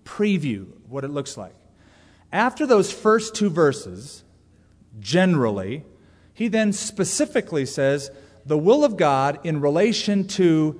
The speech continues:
your own gifts in the body of Christ. The will of God in relation to your getting along with people in the body of Christ.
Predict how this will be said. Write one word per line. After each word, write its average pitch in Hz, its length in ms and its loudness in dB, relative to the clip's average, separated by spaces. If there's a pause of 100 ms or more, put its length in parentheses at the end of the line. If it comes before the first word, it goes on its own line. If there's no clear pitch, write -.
your 156 200 2
own 156 180 2
gifts - 560 -2 (260)
in 127 100 -4
the 120 80 -2
body 117 300 0
of 107 100 -6
Christ. - 520 -12 (600)
The 170 120 2
will 254 260 0
of 202 100 -4
God 170 380 0
in 165 160 -6
relation 180 480 -2
to 175 120 -8
your 160 160 -2
getting 170 380 0
along 160 460 2
with 110 160 -6
people 107 340 -6
in 101 60 -4
the 101 80 -2
body 98 300 -4
of 92 120 -12
Christ. - 540 -16